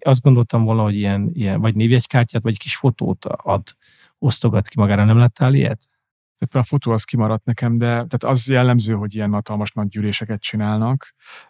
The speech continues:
Speaker 2: és itt zárójelesen jegyze-, jegyezném meg, hogy noha vannak kampányidőszakok, de igazából Törökországban Erdogan non-stop kampányban van.
Speaker 1: Aha.
Speaker 2: Ö, tehát az, hogy ő kisebb-nagyobb közösségeknek, ö, beszédet mond, elmegy helyi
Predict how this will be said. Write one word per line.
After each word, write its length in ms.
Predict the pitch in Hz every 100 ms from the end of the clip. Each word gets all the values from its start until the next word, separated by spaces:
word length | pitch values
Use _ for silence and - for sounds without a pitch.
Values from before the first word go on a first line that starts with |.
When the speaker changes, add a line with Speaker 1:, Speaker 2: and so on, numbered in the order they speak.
| - -
Speaker 2:
és 120 | - -
itt 80 |
zárójelesen 400 | 113 117 120 -
jegyze-, 300 | 117 113 117 -
jegyezném 440 | 120 117 107 117
meg, 160 | 113 107
hogy 400 | - 117 110 120
noha 220 | 135 110
vannak 340 | 110 117 104 107
kampányidőszakok, 880 | 113 104 104 110 120 117 - 120 113
de 120 | 110
igazából 420 | 107 104 107 107
Törökországban 720 | - 110 - 107 - 107 107
Erdogan 300 | 104 107 107
non-stop 420 | 107 101 - 98
kampányban 640 | - 87 92 87 90 82 87
van. 320 | 62 64 - _ _ - -
Speaker 1:
Aha. 220 | - 95 - -
Speaker 2:
Ö, 200 | - 107
tehát 200 | 104 107
az, 160 | 120 -
hogy 160 | 120
ő 340 | 117 113 113 - -
kisebb-nagyobb 580 | 131 - 117 110 110
közösségeknek, 960 | - 113 101 - 107 101 - 107 104 -
ö, 460 | 113 104 101 98 98 - 165 - _ _ _ _
beszédet 600 | 131 117 123 113 107 -
mond, 320 | 107 104 104 - - - _ _ _
elmegy 420 | - 107 107 110
helyi 220 | - 113